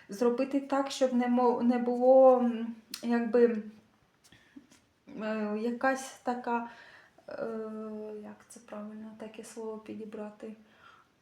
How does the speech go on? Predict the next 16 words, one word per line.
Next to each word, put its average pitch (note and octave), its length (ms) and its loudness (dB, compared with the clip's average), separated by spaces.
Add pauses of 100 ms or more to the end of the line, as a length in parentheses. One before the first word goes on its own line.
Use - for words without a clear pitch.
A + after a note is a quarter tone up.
(1300)
Щоб B3 280 -2
були C#4+ 220 4
перепони, A#3+ 1000 2
для A3+ 120 -2
того, C4+ 300 4
щоб A#3+ 220 -2
зупинити B3+ 640 0
ваш A3+ 320 -2
рух, E4+ 260 2
щоб, A#3+ 380 0
е, A3+ 340 4 (160)
створити C#4 600 2
якісь B3+ 320 0
перепони A3 840 0 (360)
своїми G#3 560 -6
діями. F#3+ 600 -10